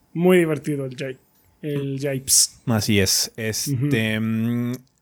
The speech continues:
Speaker 2: Adán también nos pregunta: viendo el top ocho de fighters, me preguntaba, ¿ustedes dejan a su,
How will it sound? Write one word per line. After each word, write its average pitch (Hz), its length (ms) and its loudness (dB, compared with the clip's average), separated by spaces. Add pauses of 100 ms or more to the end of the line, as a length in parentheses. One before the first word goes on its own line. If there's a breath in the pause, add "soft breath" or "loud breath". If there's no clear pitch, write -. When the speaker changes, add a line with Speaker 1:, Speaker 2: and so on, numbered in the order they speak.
Speaker 2:
Adán 143 360 0
también 147 160 2
nos 143 100 0
pregunta: 139 500 2
viendo 190 240 2
el 233 80 -2
top 202 220 -2
ocho 160 300 2
de 123 100 4
fighters, 123 640 -2
me 123 120 -2
preguntaba, 135 520 2
¿ustedes 254 420 0
dejan 233 400 0
a 131 140 2
su, 135 340 0